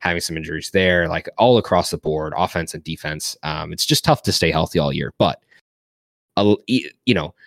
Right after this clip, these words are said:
good teams can, you know, run with the other teams when they're injured. Great teams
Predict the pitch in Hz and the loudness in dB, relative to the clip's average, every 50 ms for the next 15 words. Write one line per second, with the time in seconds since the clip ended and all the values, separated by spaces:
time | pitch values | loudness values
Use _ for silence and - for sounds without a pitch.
0 | _ _ _ - 151 165 156 131 - 165 151 147 143 139 131 - - - _ _ | _ _ _ 4 4 4 4 4 0 0 2 2 2 0 0 -2 -4 -6 _ _
1 | _ _ _ _ _ _ _ _ _ _ - 120 113 104 98 92 90 90 92 - | _ _ _ _ _ _ _ _ _ _ -2 0 2 2 2 0 -2 -4 -8 -12
2 | _ _ - 101 82 80 80 82 95 110 110 107 110 107 104 101 - - 98 95 | _ _ -8 -8 -8 -6 -6 -2 2 4 4 4 4 4 2 0 0 2 0 0
3 | 90 92 85 - - 95 92 90 - - 90 82 82 - - - 87 90 82 82 | 0 0 -4 -4 -6 -6 -6 -6 -6 -6 -6 -6 -6 -8 -8 -8 -8 -8 -6 -6
4 | 87 87 80 - - - 95 90 87 85 - - - 82 80 80 76 - - - | -6 -6 -8 -8 -4 0 0 2 0 0 -2 -4 -6 -6 -6 -6 -4 -4 -4 -4
5 | - | -4